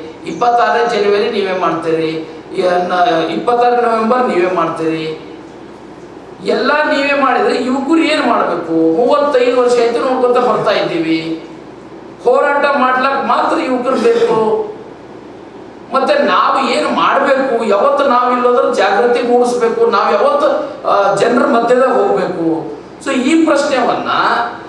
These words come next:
ನಾನು ಕೇಳಬೇಕು ಅಂತ ಸುಮಾರು ಸಲ ನಾನು ಇಲ್ಲೋದ್ರ ವಿರುದ್ಧ ಮಾಡಿದೆ, ಸಭೆಗಳಲ್ಲಿ ವಿರುದ್ಧ ಮಾಡಿದೆ. ಅವಾಗ ಅವ್ರು ಏನು ಹೇಳಬೇಕು,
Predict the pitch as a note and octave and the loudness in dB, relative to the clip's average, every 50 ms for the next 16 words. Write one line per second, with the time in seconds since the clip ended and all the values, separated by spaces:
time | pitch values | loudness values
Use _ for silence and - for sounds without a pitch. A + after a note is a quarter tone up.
0 | - - - - A3 B3 B3+ C4 C4+ B3+ C4 C#4 C#4 C#4 D4 D4 C#4+ - B3+ B3 | -16 -8 -4 -2 0 0 0 0 0 0 2 2 2 2 2 2 2 2 2 2
1 | B3 B3 A#3 - - - B3 B3+ C4+ C#4+ C#4+ C4+ C4 C4 B3+ B3+ - - - - | 2 2 0 0 -2 -2 0 0 2 2 2 2 0 0 2 2 2 2 0 -2
2 | - - - - - - - D#3+ A#3 B3+ C4 C4+ B3+ C4 C4+ C4 C#4+ C4+ C#4 C#4 | -2 -4 -8 -12 -10 -6 -2 0 0 0 0 0 2 2 2 2 2 2 2 2
3 | C#4 B3 A#3+ - - - - - - - C4+ E4 - - D#4+ - G#3+ - - - | 2 2 2 2 0 0 -2 -2 -2 0 2 2 2 4 4 2 2 2 0 0
4 | - - - - - - - - - - - - G#3 G#3 G#3+ C4 B3+ B3+ B3 B3 | -2 -4 -6 -8 -12 -14 -16 -18 -18 -16 -8 -4 -2 0 2 2 2 2 2 2
5 | A#3+ A#3+ A#3 - - D4 D#4 D#4+ D#4 D4+ C#4 C4 A#3 - - - - - - - | 2 0 0 0 0 0 0 2 2 2 2 2 2 2 0 0 -2 -2 -4 -6
6 | - - - - - - - - A#3 B3+ C#4 C#4 C4+ C#4 C#4 C#4 C4+ C#4 D4 C#4+ | -8 -12 -14 -16 -10 -4 -2 0 2 2 2 2 2 2 2 2 0 0 0 2
7 | C#4 C4+ C4+ C4 C4 B3+ B3 C#4 D4+ D#4+ D#4+ D#4+ - - - | 2 2 2 2 2 2 2 2 2 2 0 0 -2 -4 -10